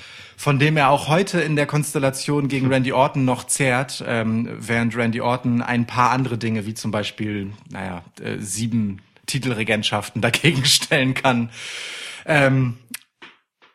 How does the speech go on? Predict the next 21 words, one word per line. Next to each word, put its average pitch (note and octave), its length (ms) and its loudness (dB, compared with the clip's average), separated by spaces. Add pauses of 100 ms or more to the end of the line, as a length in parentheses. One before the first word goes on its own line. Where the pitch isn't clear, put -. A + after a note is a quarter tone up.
(600)
ist - 120 -2
eine G#3 120 4
Fehde, G3 320 -2
die E3 100 -4
für D#3+ 140 -4
mich D#3+ 220 -2
auf - 120 -8
jeden D3+ 160 -2
Fall, C3+ 380 -2
äh, C3 240 -6
stark D#3+ 520 -2
an, C3+ 180 -2
ach C3 100 -4
so, - 80 -2
nein, B2+ 160 2
ich - 100 -4
wollte G#2+ 140 -2
sagen, A2+ 180 -2
was G#2+ 120 -2
schade A#2 280 0
ist. - 240 -12